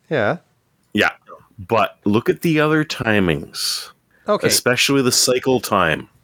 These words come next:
Speaker 1: Yeah, the cycle time, and especially the bank cycle time,
Speaker 2: Is
Speaker 1: seem a little
Speaker 2: horrific.
Speaker 1: high. Uh, T ras
Speaker 2: Yes.
Speaker 1: is ninety-six, and, uh, T R C
Speaker 2: Yeah.
Speaker 1: is one thirty-five.
Speaker 2: Yeah.
Speaker 1: So you're like, thirty-two,
Speaker 2: So
Speaker 1: thirty-eight, thirty-eight, ninety-six.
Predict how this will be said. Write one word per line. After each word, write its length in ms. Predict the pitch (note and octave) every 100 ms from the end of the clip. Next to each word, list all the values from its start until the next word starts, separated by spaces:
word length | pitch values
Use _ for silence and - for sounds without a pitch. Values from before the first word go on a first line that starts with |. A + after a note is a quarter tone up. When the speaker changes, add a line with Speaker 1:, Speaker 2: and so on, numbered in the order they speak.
| _ _
Speaker 1:
Yeah, 140 | G3 F#3+
the 120 | F3
cycle 320 | - A#3 C4
time, 440 | - G#3+ G#3 G3+ F#3
and 240 | D#3 D#3 -
especially 380 | D3+ G3+ F3 E3+
the 60 |
bank 240 | C3 C#3 C#3+
cycle 260 | C#3+ B2+
time, 100 | B2
Speaker 2:
Is 180 | B2+ A#2
Speaker 1:
seem 100 | A#2+
a 80 | A#2
little 80 | G#2+ B2 C3+
Speaker 2:
horrific. 320 | - - -
Speaker 1:
high. 640 | - - A2+ D2+ D2+ C3 - _ _ _
Uh, 300 | C#3 G#2+ G#2 G#2
T 220 | - D#3
ras 80 | D3+
Speaker 2:
Yes. 260 | C#3+ C#3+
Speaker 1:
is 160 | C3 A#2
ninety-six, 1300 | A#2+ A#2+ C3+ C3 - - B2+ A#2 - - - - - _ -
and, 360 | G#2+ G#2 G2+
uh, 300 | G2+ F#2+ F#2+ F#2
T 160 | B2
R 120 | A2 E2
C 120 | G#2
Speaker 2:
Yeah. 60 | F#2+
Speaker 1:
is 120 | -
one 140 | F2
thirty-five. 420 | F2 D2+ - - - _ _ _ -
Speaker 2:
Yeah. 220 | G2 - - _ _ _
Speaker 1:
So 120 | -
you're 80 | A2
like, 160 | G2+ - _
thirty-two, 200 | C#3+ -
Speaker 2:
So 360 | G2+ F#2+ F#2+
Speaker 1:
thirty-eight, 360 | F#2+ F#2 A#2+ A#2+
thirty-eight, 460 | B2 A2+ G#2+ G#2 - A2+
ninety-six. 1120 | G#2+ G#2+ F#2+ F2 - D#2 - - - - -